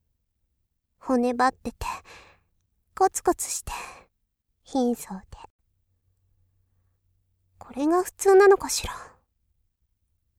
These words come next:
兄さんのことバカにできないわ。童貞をバカにする処女って、お笑い草ね。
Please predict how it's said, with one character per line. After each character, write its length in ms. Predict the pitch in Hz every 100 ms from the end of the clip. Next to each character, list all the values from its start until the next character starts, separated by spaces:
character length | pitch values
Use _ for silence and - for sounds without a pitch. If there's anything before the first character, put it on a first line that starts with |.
| _ _ _ _ _ _ - - 302 294 - - - _ - - - - - _ _ _ _ _ _ _ _ _ _ -
兄 280 | 330 294 277
さ 140 | 233
ん 60 | 208
の 100 | -
こ 80 | -
と 120 | -
バ 100 | - -
カ 100 | 294
に 140 | 311
で 120 | -
き 140 | - 392
な 140 | 427
い 20 |
わ。 60 | 392 - - - - _ _ _ _ _ _ _ _ _ _ _ _ _ _ _ _ _ _ _ _ _ -
童 220 | 240 247
貞 400 | - 254 247 247
を 40 | 247
バ 140 | 233
カ 140 | 247
に 120 | 254 254
す 120 | 277
る 80 | 269
処 100 | -
女 120 | 302 285
っ 40 |
て、 220 | - - - - _ _ _ _ _ _ _ _ _ _
お 80 | 285
笑 340 | 254 262 - 302
い 20 |
草 240 | 330 359
ね。 140 | 349